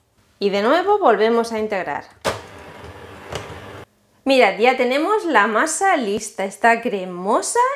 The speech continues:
y llena de aire, así que está perfecta para elaborar nuestras magdalenas. Así que ahora ya las vamos a pasar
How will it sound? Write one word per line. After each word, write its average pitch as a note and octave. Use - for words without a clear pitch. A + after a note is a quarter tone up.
y A3
llena C#4+
de A3
aire, G3
así G3+
que G3
está G#3+
perfecta C#4
para G3
elaborar G3
nuestras A3+
magdalenas. F3
Así D4+
que D#4+
ahora D#4+
ya E4
las F4
vamos D#4+
a A#3+
pasar F#3